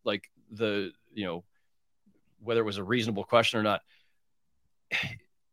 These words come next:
Baked into that question is the fact that every single person, media, fans, everybody who saw the Bucks lose in the first round are going to consider it a failure. So implicit in the question was, "Hey,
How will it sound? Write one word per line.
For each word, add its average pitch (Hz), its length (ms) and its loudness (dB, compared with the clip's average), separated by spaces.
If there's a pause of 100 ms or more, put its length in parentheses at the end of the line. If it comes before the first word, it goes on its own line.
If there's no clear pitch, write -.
(760)
Baked 226 300 10
into 208 140 8
that 175 180 10
question 160 440 8
is 117 140 2
the 117 80 0
fact 143 340 6
that - 240 2
every 180 360 12
single 165 340 6
person, 123 540 0 (500)
media, 156 460 6
fans, 147 560 4
everybody 123 560 4 (240)
who 135 160 0
saw 151 380 4
the 156 80 4
Bucks 139 260 2
lose 139 140 -2
in 135 40 -6
the 120 80 -4
first 127 240 -4
round 120 280 2 (200)
are 127 120 4
going 180 400 8
to 165 60 2
consider 139 360 2
it 120 60 -2
a 117 40 0
failure. 107 460 0 (840)
So 170 380 6 (720)
implicit 214 500 4
in 196 80 2
the 175 60 2
question 175 380 4
was, 131 220 4 (100)
"Hey, 190 340 4